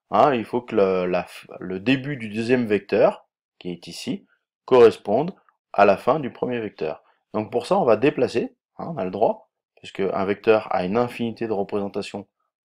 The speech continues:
dans l'espace. Donc on va le déplacer, de façon à avoir le même vecteur, là. Voilà.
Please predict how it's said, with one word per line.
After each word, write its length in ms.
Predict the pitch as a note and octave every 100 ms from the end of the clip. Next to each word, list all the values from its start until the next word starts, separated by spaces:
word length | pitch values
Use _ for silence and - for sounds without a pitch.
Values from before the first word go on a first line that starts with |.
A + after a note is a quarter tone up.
| -
dans 100 | E2+
l'espace. 600 | E2 - D#3 - - _ _ _ _ _ _ _ -
Donc 180 | A2
on 60 | G2
va 100 | F#2+
le 60 | G2+
déplacer, 600 | D#3+ C3+ A2 A#2+ A#3+ - _ _ _
de 80 | -
façon 260 | G#2+ G2 G#2
à 60 |
avoir 200 | F#2 E2+
le 60 | E2
même 240 | F2 A2
vecteur, 480 | G#2 F#2+ - G2 F3
là. 260 | A#2 F#3+ A#3+ _ _ _ _ _ _ _
Voilà. 580 | - D#3+ E3+ E3+ G3+ -